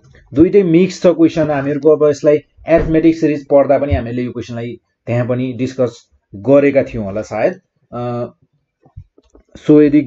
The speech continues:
गरेको छैनौँ भने पनि हामीहरूले यसलाई arithmetic सिरिजको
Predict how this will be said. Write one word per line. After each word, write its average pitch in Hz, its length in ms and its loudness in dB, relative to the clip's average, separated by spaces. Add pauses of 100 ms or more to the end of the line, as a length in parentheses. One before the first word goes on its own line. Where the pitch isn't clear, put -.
(160)
गरेको 180 460 2
छैनौँ 165 300 4
भने 123 160 -2
पनि 151 140 -4
हामीहरूले 139 380 -4 (140)
यसलाई 147 360 -2 (320)
arithmetic 185 500 0
सिरिजको 165 480 2